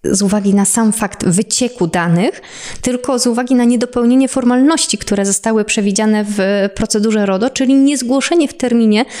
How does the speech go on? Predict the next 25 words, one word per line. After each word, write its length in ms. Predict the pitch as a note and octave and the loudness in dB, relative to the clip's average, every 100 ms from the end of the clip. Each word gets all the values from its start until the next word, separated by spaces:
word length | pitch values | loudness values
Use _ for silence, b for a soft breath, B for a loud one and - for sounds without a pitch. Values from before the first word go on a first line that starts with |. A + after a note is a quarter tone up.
| B | B
to, 100 | - | -4
o 40 | A3 | -2
czym 160 | A#3+ | 0
wspominaliśmy 640 | A#3+ - A3+ A3+ A3+ A3+ G#3+ | -2 0 2 2 2 0 0
na 100 | G#3 | 0
początku, 520 | G3+ G#3+ F#3+ F#3+ G3+ | -2 -2 -4 -2 -2
że 120 | G3 | 0
jest 160 | G3 - | 0 0
ten 140 | F#3+ | 0
termin 320 | G#3+ G#3 G3+ G3 B B B | 0 0 0 -2 B B B
siedemdziesięciu 680 | A#3 G#3+ G#3+ A3 A3 G#3+ | -2 0 0 0 0 0
dwóch 280 | G3 G3+ G#3 | 2 2 2
godzin 380 | G3+ G3 F#3+ G3 | 0 0 2 2
na 100 | G3+ | 2
zgłoszenie 520 | G3 G3+ - A3 G#3+ | 0 -2 0 0 0
incydentu 600 | - A3 A#3 G#3 G3 F3+ | 0 0 0 0 0 0
naruszenia 480 | E3+ F3 F3 F3 F3 | 0 0 0 2 2
danych. 280 | E3 D#3+ E3 B B B B - | 0 0 -2 B B B B -4
Uniwersytet, 800 | A3+ B3 A#3 B3+ A#3 A#3+ A#3+ - - | 0 2 2 0 -2 -2 -4 -4 -2
e, 340 | A3 A3 A3 - - | 0 0 -2 -4 -2
nie 460 | G#3+ A3+ A#3+ A#3+ A3+ - | 2 4 4 2 -2 -2
zgłosił 880 | G3 G3 G3 A#3 B3 A#3+ G3 E3 F#3 - - | -2 -2 0 0 0 0 0 0 0 -4 -6
tego 200 | G#3 G#3 | -2 0
naruszenia 680 | G3+ G3+ - G#3 G3 G3+ G4+ - - _ _ - - | 0 0 0 0 2 2 -2 -6 -20 _ _ -14 0
i 380 | A#3 A#3+ A#3+ | 2 2 0